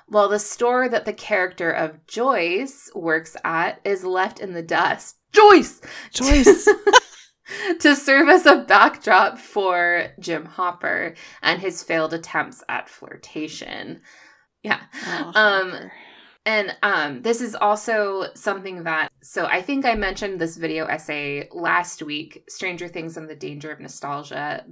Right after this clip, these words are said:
Speaker 1: by James Somerton. So this is something that he talks about a little bit as well, that, like, this sort of conflict or this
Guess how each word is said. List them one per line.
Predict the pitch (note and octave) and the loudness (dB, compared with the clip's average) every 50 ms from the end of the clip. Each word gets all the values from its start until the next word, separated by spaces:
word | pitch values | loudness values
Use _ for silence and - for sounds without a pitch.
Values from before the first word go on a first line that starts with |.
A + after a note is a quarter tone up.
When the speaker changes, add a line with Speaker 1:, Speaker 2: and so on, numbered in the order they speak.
| E3 - | -12 -8
Speaker 1:
by | D3+ D3 C#3+ C#3 C#3+ C#3 D3 D#3 D#3 | -8 -6 -6 -6 -8 -10 -12 -12 -12
James | D3+ - D3+ D3+ D#3 D#3 D3+ | -12 -10 -10 -10 -12 -12 -12
Somerton. | - - C#3+ C#3+ C#3+ D#3 E3 - - F3+ - F#3 G#3+ G#3+ - - - - - - - - - - _ _ _ | -10 -10 -8 -8 -8 -10 -10 -10 -10 -10 -10 -10 -12 -16 -18 -20 -20 -20 -20 -20 -20 -20 -20 -20 _ _ _
So | - - - A3+ G3+ F#3 F3 F3+ | -16 -4 0 2 2 2 2 0
this | A3 A3+ A3+ | -2 -2 -2
is | B3 - | -4 -6
something | - A#3 G#3+ G#3+ G#3 F#3+ | -4 -4 -2 -2 -2 -2
that | F3 - | -2 -4
he | - - - G3 F#3+ | -4 -6 -6 -4 -4
talks | F#3 - - F3 E3 E3 - - | -4 -2 -2 -2 -2 -4 -4 -4
about | F3+ D#3+ D#3+ - | -2 -2 -2 -2
a | D3+ D#3+ | -2 -6
little | D#3+ D#3+ D#3+ D#3 | -6 -6 -8 -8
bit | D#3 D#3 D3+ D#3 | -8 -8 -8 -8
as | E3+ E3 E3 E3 | -10 -10 -12 -6
well, | E3 E3+ E3+ D#3+ D#3+ D#3 D#3 D3+ | -2 0 0 2 2 0 -2 -2
that, | D#3+ - - D#3+ | -4 -6 -6 -4
like, | D#3+ D3+ D3+ D3 - - _ _ _ _ - | -4 -2 -4 -4 -6 -12 _ _ _ _ -8
this | F#3+ G3 F#3+ F#3 - | -6 -4 -4 -4 -2
sort | - G3+ F#3 | 0 0 0
of | F#3 F3+ - | 0 -4 -8
conflict | - - - A#3 A3 G#3+ A3 A3 G#3+ - G3+ F3+ F3 E3+ - | -10 -8 -4 -2 -2 -2 -2 -4 -6 -6 -6 -6 -6 -6 -8
or | - F3 E3 | -8 -6 -4
this | E3 D#3+ D#3+ D#3+ - - - | -4 -4 -6 -6 -10 -18 -20